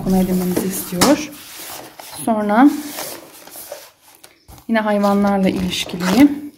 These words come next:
Ondan sonra "Sen olsaydın ne yapardın?" diye bir kocaman etkinlik vermiş. Yine aynı şekilde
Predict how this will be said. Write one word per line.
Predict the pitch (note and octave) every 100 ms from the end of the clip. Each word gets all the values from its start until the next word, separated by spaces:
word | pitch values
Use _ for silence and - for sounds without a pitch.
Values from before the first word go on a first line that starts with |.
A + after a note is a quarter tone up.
| - - _ - - - - - - -
Ondan | A#3 A3+ A3+
sonra | - G3 A#3
"Sen | -
olsaydın | C4 A#3+ A#3 G3+ A3+ C4
ne | B3+
yapardın?" | A3+ - F#3+ F#3+ F#3+ G#3+ D4 - -
diye | G#3 F#3
bir | G3 -
kocaman | A#3 A3+ G#3 G3 A3 C4 C#4+ C#4+
etkinlik | A3 - G3+ F#3 F#3 F#3+
vermiş. | G3+ C4 D4 D4+ D4 - - - - - - - - - - - _ - - - _ _ -
Yine | B3+
aynı | A3+ A3
şekilde | - G#3 G3+ F#3+ G#3+ D4